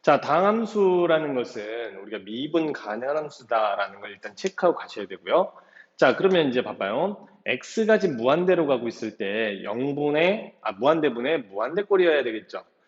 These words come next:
자, 근데 얘가 차수가 높-, 이 차 이상, 아, 이 차보다 더 크면, 즉 삼 차 이상이 되면은 이게 수렴을 할 수가 없습니다. 결국 따라서 얘가 분자가 이 차여야 되는데, 특히나 그 녀석이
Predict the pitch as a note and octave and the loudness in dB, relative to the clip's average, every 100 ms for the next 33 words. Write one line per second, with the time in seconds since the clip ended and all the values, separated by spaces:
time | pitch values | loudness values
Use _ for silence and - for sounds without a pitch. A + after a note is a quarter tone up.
0 | _ - C#3+ F#3 D#3 E3 F3+ A#3+ - B3+ | _ 0 2 4 4 4 0 -6 -4 -2
1 | G3+ C3+ - - - - F#3 - A3 F3+ | -2 -4 -10 -20 -18 -10 -10 -4 0 0
2 | C#3+ G2+ - A#2+ B2 G3+ F#3 D#3 - G#3+ | 0 -4 -6 -6 -4 -2 -2 -2 -4 -6
3 | A#2+ A#2+ - A#3 A#3 G3+ E3 D#3+ C#3 A#2 | -6 -8 -8 -6 0 2 2 0 -2 -4
4 | A#2+ A#2+ E3 B3 - - _ B2 B2 C#3 | -2 0 0 -2 -6 -20 _ -4 0 0
5 | - G#3 G#3+ F#3+ F3+ F3 C3 G2+ - A#2 | 0 2 2 2 -2 -4 -6 -6 -8 -12
6 | G2+ F#2 - _ A#2+ B2 C3 D#3 D3+ C3 | -12 -14 -20 _ -2 -2 2 2 2 0
7 | A2+ A2+ A2+ E3+ G#3+ A3+ - B2 A#2 G#2+ | -2 0 2 4 4 0 -8 -8 -4 -2
8 | B2 A2 - - D3+ C3+ A2 F#2+ F#2 C3+ | -2 -4 -4 0 0 0 -4 -6 -2 -2
9 | G2+ - _ - _ - A3+ - G#3+ G#3+ | -2 -8 _ -20 _ -4 -2 2 6 6
10 | A3 G#3+ - - E3 F3+ G3+ F#3+ F#3 D3+ | 4 -2 -16 -4 4 4 4 2 2 -2
11 | A#2+ B2 E3 G3+ | -2 -4 -4 -6